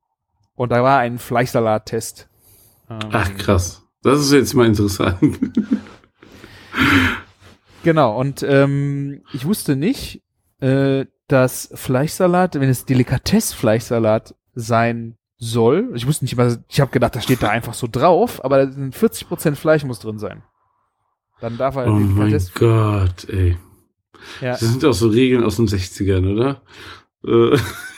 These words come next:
Speaker 2: <laughs> wo sowas
Speaker 1: Ja,
Speaker 2: bis
Speaker 1: vor
Speaker 2: zum
Speaker 1: allen Dingen
Speaker 2: Vergeht nicht mehr gestreckt wurde oder so. Ja.
Speaker 1: Ich muss sagen, ich bin da vielleicht auch wirklich ein bisschen, äh, gestört, aber ich find jetzt Fleischsalat, wir haben einen, einen Metzger, der macht, das ist ein guter Fleischsalat,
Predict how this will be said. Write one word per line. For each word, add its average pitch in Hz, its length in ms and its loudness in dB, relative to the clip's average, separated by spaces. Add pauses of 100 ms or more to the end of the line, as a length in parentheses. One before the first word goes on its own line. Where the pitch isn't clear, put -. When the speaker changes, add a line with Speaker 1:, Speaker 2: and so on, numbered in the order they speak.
(160)
Speaker 2:
<laughs> - 540 -18
wo 127 80 2
sowas 123 240 4
Speaker 1:
Ja, 139 100 2
Speaker 2:
bis 139 80 -4
Speaker 1:
vor 151 80 0
Speaker 2:
zum 139 80 4
Speaker 1:
allen 185 140 2
Dingen 107 220 0
Speaker 2:
Vergeht 147 260 4
nicht 135 140 0
mehr 127 120 4
gestreckt - 800 -4
wurde 110 320 2
oder 101 320 2
so. 101 200 -2 (160)
Ja. 110 100 -4
Speaker 1:
Ich - 120 -8
muss - 160 -6
sagen, 190 280 -2
ich 165 120 -12
bin 175 140 -8
da 160 100 -6
vielleicht 131 320 -8
auch 110 160 -10
wirklich - 540 -10
ein 117 160 -6
bisschen, 113 280 -8 (380)
äh, 107 220 -8
gestört, 127 800 -2
aber 170 500 2 (560)
ich - 140 -12
find 175 240 0
jetzt - 360 -2
Fleischsalat, 196 920 -2
wir 127 160 2
haben 143 140 0
einen, 127 100 -2
einen 127 260 -2
Metzger, 165 400 0
der 165 100 0
macht, 131 240 -6
das 123 120 -6
ist 135 80 -6
ein 147 80 -2
guter - 200 -4
Fleischsalat, 220 680 0